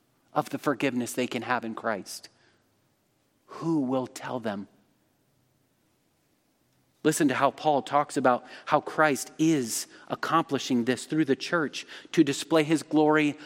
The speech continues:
not just to this world, not before a watching world, but before the hosts of heaven.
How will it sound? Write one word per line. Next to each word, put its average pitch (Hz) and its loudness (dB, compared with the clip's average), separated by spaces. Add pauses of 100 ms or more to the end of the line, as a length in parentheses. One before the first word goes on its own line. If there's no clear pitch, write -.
(140)
not - 2
just - -4
to 180 2
this 135 0
world, 151 2 (240)
not - 2
before 190 4
a 143 6
watching 151 2
world, 170 2
but 170 2
before 190 2
the 170 4
hosts 220 2 (180)
of 170 4
heaven. 226 0